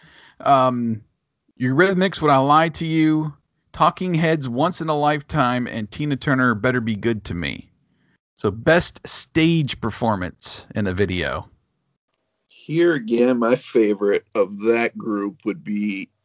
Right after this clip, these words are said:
Speaker 2: the Once in a Lifetime live version by Talking Heads. I remember that from their concert film. That's the one where he has that suit with the giant shoulder pads on it,
Speaker 1: Oh,
Speaker 2: and,
Speaker 1: okay.
Speaker 2: and
Speaker 1: Yes.
Speaker 2: he's on the stage,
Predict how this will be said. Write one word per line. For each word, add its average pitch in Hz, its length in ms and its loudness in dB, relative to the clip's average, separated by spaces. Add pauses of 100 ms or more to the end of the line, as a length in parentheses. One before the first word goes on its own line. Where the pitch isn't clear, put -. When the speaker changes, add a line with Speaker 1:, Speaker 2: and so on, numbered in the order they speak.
(540)
Speaker 2:
the 104 120 -8
Once 101 440 -6
in 107 60 -4
a 92 60 -4
Lifetime 92 920 -4 (120)
live 98 460 -4 (320)
version 98 420 -8
by 90 160 -6
Talking 98 460 -2
Heads. 98 520 -4
I 95 100 -4
remember 95 440 -6
that 92 300 -4 (420)
from 98 240 -8
their - 260 -10
concert - 480 -10
film. 85 400 -6 (560)
That's 101 220 -4
the 101 60 -4
one 92 260 -6
where 87 120 -4
he 85 60 -4
has 87 240 -8
that 85 240 -6
suit - 500 -4
with 95 160 -14
the 80 140 -12 (100)
giant 98 400 -4
shoulder 92 400 0
pads 95 460 -4
on 98 220 -4
it, - 60 0
Speaker 1:
Oh, 185 140 4
Speaker 2:
and, 160 240 -6
Speaker 1:
okay. 139 460 4
Speaker 2:
and 104 180 -6
Speaker 1:
Yes. 123 160 0
Speaker 2:
he's 101 80 0
on 95 160 -4
the - 100 -14
stage, 98 720 -4